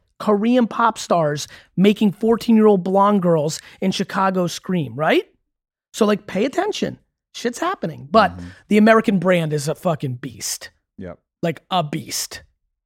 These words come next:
Speaker 2: Yeah, yeah, you see that when you travel
Speaker 1: A
Speaker 2: abroad.
Speaker 1: hundred
Speaker 2: You know,
Speaker 1: percent.
Speaker 2: like, no matter what
Speaker 1: There's
Speaker 2: they
Speaker 1: a
Speaker 2: think about
Speaker 1: status.
Speaker 2: politics or
Speaker 1: Yes.
Speaker 2: business or whatever else,
Speaker 1: Yes.
Speaker 2: like,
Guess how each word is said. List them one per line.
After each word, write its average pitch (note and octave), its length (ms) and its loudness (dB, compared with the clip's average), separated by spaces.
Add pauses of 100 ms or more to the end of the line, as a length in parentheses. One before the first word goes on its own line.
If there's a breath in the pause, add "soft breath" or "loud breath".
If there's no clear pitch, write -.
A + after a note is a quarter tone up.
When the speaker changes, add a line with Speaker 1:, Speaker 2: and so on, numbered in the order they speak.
(120)
Speaker 2:
Yeah, F#2+ 180 -6 (140)
yeah, F#2+ 120 -4
you F#2+ 160 -6
see A2 200 -6
that F#2 180 -4
when F2+ 140 -12
you F2 60 -14
travel E2+ 340 -8
Speaker 1:
A - 20 -8
Speaker 2:
abroad. F#3 180 2
Speaker 1:
hundred G2+ 320 0
Speaker 2:
You G2+ 60 -2
know, G2 60 -2
Speaker 1:
percent. G2 160 -2
Speaker 2:
like, F#2+ 80 -6
no G#2 60 -6
matter A#2 240 0
what B2 200 4
Speaker 1:
There's A3 160 6
Speaker 2:
they A3 40 0
Speaker 1:
a - 40 2
Speaker 2:
think C3 160 2
about G3+ 260 4
Speaker 1:
status. F#3+ 140 -2
Speaker 2:
politics C3+ 680 4
or A#2+ 80 2
Speaker 1:
Yes. A#2 100 0
Speaker 2:
business A#2+ 460 2
or A#2 80 0
whatever C3 420 4
else, A2 220 4
Speaker 1:
Yes. F3 100 0
Speaker 2:
like, A2 180 2